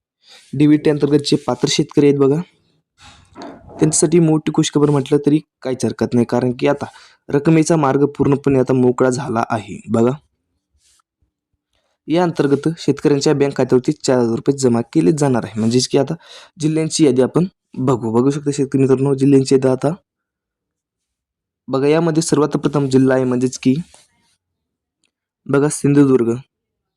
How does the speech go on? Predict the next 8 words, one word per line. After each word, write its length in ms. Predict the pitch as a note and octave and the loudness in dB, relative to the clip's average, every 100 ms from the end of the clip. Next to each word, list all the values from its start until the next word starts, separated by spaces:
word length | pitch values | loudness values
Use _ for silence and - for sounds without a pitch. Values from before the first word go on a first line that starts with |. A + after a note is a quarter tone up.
| _ _ _ _ _ _ _ _ _ _ G5 G5+ _ _ _ _ _ F5+ E4 _ _ _ _ _ _ _ _ _ _ _ _ _ _ _ _ - | _ _ _ _ _ _ _ _ _ _ _ _ _ _ _ _ _ _ _ _ _ _ _ _ _ _ _ _ _ _ _ _ _ _ _ -4
सिंधुदुर्ग 580 | F3 E3+ F3 E3+ E3+ | 0 2 4 4 4
जिल्ह्यात 460 | E3+ D#3 D#3 D#3 D3+ | 2 2 2 2 2
रक्कम 380 | D3 D3 D3+ B2+ | 2 2 2 2
आता 180 | C3 C#3+ | 0 -4
पूर्णपणे 600 | - D3 D3 D3 C#3+ E3 - _ _ _ | 0 2 4 2 0 -2 -8 _ _ _
शेतकऱ्यांच्या 540 | - C3 D3+ C#3+ C#3+ C#3+ | -10 -4 -2 0 2 2
बँक 220 | C#3+ D3 | 2 0
खात्यावरती 420 | C3 C3 B2+ | 2 2 2